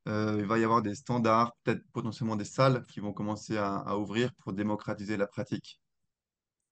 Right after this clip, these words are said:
Pendant quelque temps, je me demandais si c'était une bonne ou une mauvaise chose. Après, je me dis qu'en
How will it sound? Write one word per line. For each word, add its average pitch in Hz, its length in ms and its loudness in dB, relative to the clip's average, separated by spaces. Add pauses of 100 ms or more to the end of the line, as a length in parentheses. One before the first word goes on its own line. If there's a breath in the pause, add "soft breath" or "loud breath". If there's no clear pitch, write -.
Pendant 107 600 -2
quelque 104 240 -6
temps, 113 160 0
je 113 60 -8
me 101 80 -12
demandais 107 260 -2
si 107 140 -8
c'était 104 220 -2
une 104 160 2
bonne 107 260 4
ou - 20 0
une 104 100 0
mauvaise 101 260 -4
chose. 104 360 -6
Après, 95 220 -8
je - 80 -12
me 98 60 -4
dis 90 80 -6
qu'en - 120 -16